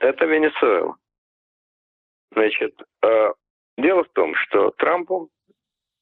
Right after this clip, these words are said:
очень нужен какой-то внешний успех. Ну вот комиссия Мюллера от него отступилась. Ну, там тоже есть бесконечные детали.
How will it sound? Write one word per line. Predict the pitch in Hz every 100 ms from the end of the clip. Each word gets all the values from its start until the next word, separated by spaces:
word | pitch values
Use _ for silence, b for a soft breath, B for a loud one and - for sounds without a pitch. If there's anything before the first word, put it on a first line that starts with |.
| _ _ _ _
очень | - 139 - 104
нужен | 98 123 147 143 135 156 -
какой-то | 92 101 120 123 -
внешний | 101 101 101 - 101
успех. | 98 - - - - _ _ _ _ _ _ _ _ -
Ну | -
вот | 143 143 -
комиссия | - 127 135 - 113
Мюллера | 120 127 113 104
от | -
него | 101 98
отступилась. | 101 - 98 80 78 85 - - _ _ _ _ _ _ _ _ _ _ _ 165
Ну, | 165
там | 113 107
тоже | 104 92 90
есть | 80 -
бесконечные | - 87 - - 92 82 - 90
детали. | 80 98 - 160 147